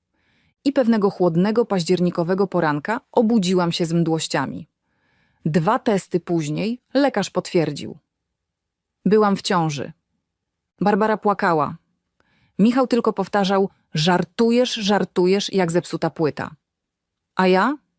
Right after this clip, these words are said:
Uśmiechnęłam się, bo jakoś po wszystkim,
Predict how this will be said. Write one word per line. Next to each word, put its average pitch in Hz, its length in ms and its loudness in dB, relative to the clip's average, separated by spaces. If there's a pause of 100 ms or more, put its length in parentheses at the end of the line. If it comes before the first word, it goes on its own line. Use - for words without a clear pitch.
(600)
Uśmiechnęłam 190 640 0
się, - 160 -4
bo 175 120 0
jakoś 185 260 -2
po 190 120 -6
wszystkim, 185 720 -4